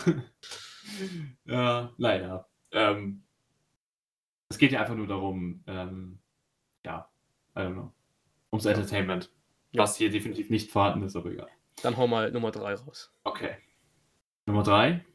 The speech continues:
Speaker 1: ist die Frage: Ist es wahrscheinlicher,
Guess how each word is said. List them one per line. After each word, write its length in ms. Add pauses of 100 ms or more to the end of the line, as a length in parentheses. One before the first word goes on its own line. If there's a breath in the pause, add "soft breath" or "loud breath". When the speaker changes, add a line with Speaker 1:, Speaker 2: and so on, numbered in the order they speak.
(300)
Speaker 1:
ist 600
die 80
Frage: 600 (1500)
Ist 180
es 120
wahrscheinlicher, 840